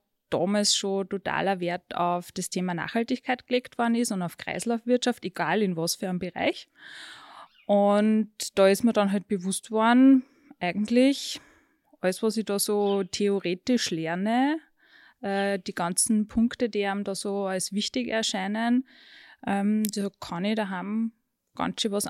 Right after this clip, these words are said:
anwenden. Und ja, die Landwirtschaft ist in diesen Themen einfach oder kann ein großer Hebel sein,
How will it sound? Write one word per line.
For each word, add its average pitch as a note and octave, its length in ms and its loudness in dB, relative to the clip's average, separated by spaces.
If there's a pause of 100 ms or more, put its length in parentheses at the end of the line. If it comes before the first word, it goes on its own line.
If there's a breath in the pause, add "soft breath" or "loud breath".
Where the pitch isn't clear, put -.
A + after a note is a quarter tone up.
anwenden. A3 720 2
Und G3+ 680 -4 (500)
ja, F#3+ 380 0 (200)
die G3+ 80 -2
Landwirtschaft G#3+ 680 -2
ist - 420 0
in A3+ 200 2
diesen A3+ 320 0
Themen G#3+ 500 -4
einfach G3+ 360 -6 (180)
oder F#3 160 -2
kann F#3 280 -4
ein A3+ 120 2
großer G#3 320 -2
Hebel G3 340 -2
sein, B3+ 340 0